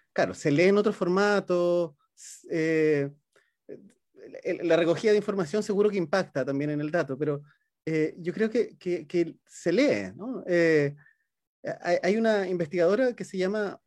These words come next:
Marta San Juan, eh, que investigó en el caso de España de por qué, eh, la gente dejaba de leer cuando salía del colegio. Eh, y decía que lo que pasaba es que la gente no sabía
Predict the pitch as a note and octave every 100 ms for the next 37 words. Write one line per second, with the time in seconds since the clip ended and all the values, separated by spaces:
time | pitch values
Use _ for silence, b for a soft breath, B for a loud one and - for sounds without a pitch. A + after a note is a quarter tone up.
0 | - - - D3 F#3+ G3+ F#3 E3 B2+ D#3+
1 | F#3+ D4 D4 - - D3+ C#3 B2 A#2 -
2 | - - D#3+ - D#3+ D3 D#3+ D#3 G3 A3
3 | D#4 - - D#3+ D3 D3 F3 - D3+ F#3
4 | G#3 A3 C4 - _ _ - D3+ D#3+ D3
5 | F#3+ A#3 E4+ _ E3 E3 - D3+ G3 G3
6 | F#3 G3+ G#3+ G3 F3+ B3 - G3 - E3+
7 | F#3+ G3 C3+ C#3+ - _ _ _ _ _
8 | _ _ _ C3 - - - _ b b
9 | - D3 D3 F#3+ G3 G3 F#3+ C#3+ D3+ D3+
10 | D3 A3+ A3+ G3+ - F3+ - F3+ - D3+
11 | D3 F#3 F#3+ G3 F#3+ E3 E3+ G#3 G#3+ G#3+
12 | G#3